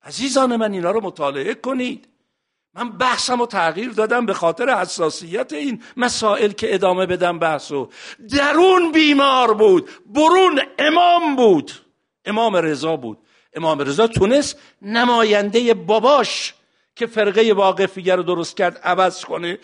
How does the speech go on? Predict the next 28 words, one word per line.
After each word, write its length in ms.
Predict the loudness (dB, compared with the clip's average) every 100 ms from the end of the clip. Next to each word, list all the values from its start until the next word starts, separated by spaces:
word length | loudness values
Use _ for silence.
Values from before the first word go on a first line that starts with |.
| -18 -6
امام 300 | 0 0 2
رضا 300 | 2 2 2
ناقص 420 | 2 2 -2 -6
بود؟ 340 | -8 -10 -10 -20 _ _ _ _ -6
امام 260 | -2 0
رضا 280 | 2 2 2
توان 460 | 0 -2 0 0 -2
نداشت؟ 420 | -2 -2 -4 -14 _ _ _ _
مشکل 440 | -6 -4 0 0 0
چی 200 | -4 0
بود؟ 320 | 0 -2 -6 _ _ _ _
میل 580 | -20 -10 -8 -6 -6
به 140 | -4 -6
پول 340 | -6 -8 -8
تو 140 | -6 -4
به 120 | -2
زنگا 400 | -2 -4 0 0
نشون 380 | -2 -6 -6 -4
داد، 260 | -4 -6 _ _ _ _ -12
میل 400 | -4 -2 0 0
به 140 | 0 0
مقام 460 | 0 0 0 0
تو 140 | -2 -2
به 100 | 0
زنگا 400 | 0 -2 -2 -2
خودشو 360 | -2 -6 -6
نشون 320 | -6 -6 -6 -6
میده 380 | -6 -10 -16